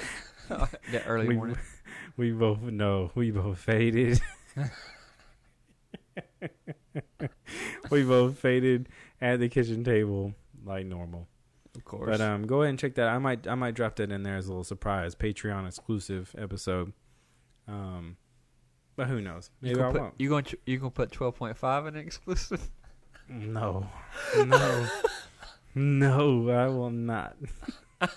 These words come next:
Speaker 2: Am I the only one that has that recording?
Speaker 1: I don't have it. I,
Speaker 2: All right,
Speaker 1: I,
Speaker 2: well, I do have it.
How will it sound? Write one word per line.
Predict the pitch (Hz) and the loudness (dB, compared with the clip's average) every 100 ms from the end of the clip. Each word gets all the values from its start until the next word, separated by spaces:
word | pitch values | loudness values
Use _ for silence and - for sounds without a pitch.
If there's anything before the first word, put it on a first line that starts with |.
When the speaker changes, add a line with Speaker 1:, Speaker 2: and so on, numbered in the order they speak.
| - _ - _ - - - - - _ | -12 _ -8 _ -20 -20 -20 -20 -20 _
Speaker 2:
Am | 131 | 6
I | 156 | 6
the | 247 | 6
only | 269 262 | 2 2
one | 233 214 | 2 2
that | 214 | 0
has | 202 196 | 0 0
that | 151 | 2
recording? | 135 139 143 156 175 - _ - - _ - - - - | 2 2 2 2 -2 -12 _ -20 -20 _ -18 -16 -14 -6
Speaker 1:
I | 117 127 | 0 2
don't | 139 117 | 2 2
have | 117 113 | -2 -4
it. | 104 - _ _ _ _ _ _ _ | -8 -16 _ _ _ _ _ _ _
I, | 123 | 2
Speaker 2:
All | |
right, | 123 98 | 4 4
Speaker 1:
I, | 120 | 2
Speaker 2:
well, | 85 | 2
I | 92 113 147 | 0 4 4
do | 160 170 | 6 4
have | 175 135 117 | 6 6 6
it. | 101 - | 0 -4